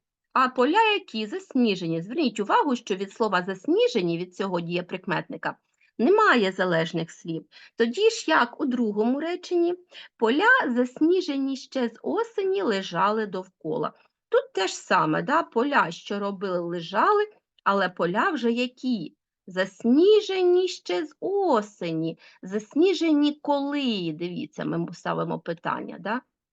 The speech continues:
Коли, відколи поля засніжені? Ще з осені. Оце й буде дієприкметниковий зворот.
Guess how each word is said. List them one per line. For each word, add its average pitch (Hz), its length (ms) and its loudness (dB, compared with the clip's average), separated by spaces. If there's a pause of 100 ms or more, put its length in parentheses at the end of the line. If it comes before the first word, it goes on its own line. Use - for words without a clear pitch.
Коли, 254 500 0
відколи 240 800 0
поля 170 400 -4
засніжені? 170 800 -8
Ще 285 300 -4
з 254 80 -2
осені. 165 540 -8
Оце 185 300 -8
й 151 80 -8
буде 226 380 -4
дієприкметниковий 185 1300 -8
зворот. 185 360 -10